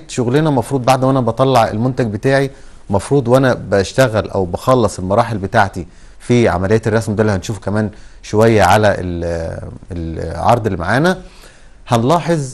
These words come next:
إن في جزء مهم جدًا وإحنا بنهتم بيه وهو الجودة. مراقبة الجودة مشابهة للجزء اللي إحنا خدناه في الفحص والتحليل في الصف التاني،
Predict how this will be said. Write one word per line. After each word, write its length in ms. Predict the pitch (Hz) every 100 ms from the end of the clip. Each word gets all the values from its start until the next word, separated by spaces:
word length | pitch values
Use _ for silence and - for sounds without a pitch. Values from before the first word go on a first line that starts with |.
| -
إن 240 | 120 113 107
في 240 | - 147
جزء 260 | 127 139 123
مهم 260 | 117 135
جدًا 420 | 117 123 117 131 -
وإحنا 240 | 113 110 113
بنهتم 460 | 104 98 123 120
بيه 220 | 113 123 107
وهو 480 | 98 113 113 113 -
الجودة. 440 | 110 101 92 80 - - - - - - - - - - - - - - - - - - -
مراقبة 320 | 104 127 127
الجودة 440 | 110 110 113 117 113 - - - - -
مشابهة 520 | 101 139 127 135 131 -
للجزء 360 | 101 117 120
اللي 100 | 110
إحنا 200 | 104 104
خدناه 300 | - 98 110
في 100 | -
الفحص 320 | 87 127 123
والتحليل 500 | 123 - - 123 139 - - - -
في 80 | 107
الصف 380 | - 131 -
التاني، 420 | 113 - 98 80